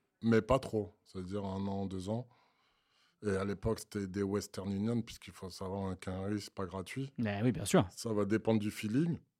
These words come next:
Speaker 1: Il y a des gens que j'ai eu gratuits, il y a des gens qui, où il fallait payer. Et, euh, t'avais ton son. En fait, moi, pour moi, la mentalité que j'avais à l'époque,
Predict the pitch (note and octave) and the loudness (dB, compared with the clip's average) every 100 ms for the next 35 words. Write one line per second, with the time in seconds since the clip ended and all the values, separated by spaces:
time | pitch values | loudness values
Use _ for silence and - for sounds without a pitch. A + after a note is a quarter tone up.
0 | _ - G2+ G2+ G2+ G2+ A2 G#2 G#2 G2 | _ -4 -2 0 -2 0 0 2 0 2
1 | G2 F#2+ - A2+ A2+ G2+ F#2 G2+ - G2+ | -2 -2 -4 -4 -2 -4 -6 -6 -8 -8
2 | F#2 F#2+ F#2 F#2 F2+ - F#2+ F#2 F#2+ F#2+ | -8 -8 -8 -10 -10 -10 -12 -10 -10 -6
3 | C3+ D3 _ _ _ _ _ _ _ _ | -6 -8 _ _ _ _ _ _ _ _
4 | _ _ - _ A#2+ D#3 D#3 A#2+ G#2+ G#2 | _ _ -20 _ 4 6 8 8 8 6
5 | G#2 - G#2 A2+ D#3+ D#3 G3 D#3+ - _ | 4 2 2 4 2 2 0 -2 -6 _
6 | A2 G#2+ E3+ D#3+ E3+ E3 - C3+ C#3+ F3+ | -4 4 6 10 10 8 4 2 6 8
7 | C3+ A#2+ A2+ A#2+ A#2+ A#2+ A2 G#2+ A2 B2+ | 8 6 4 2 2 -2 0 2 4 4
8 | A2 G#2+ D3 D3 | 2 0 -2 -2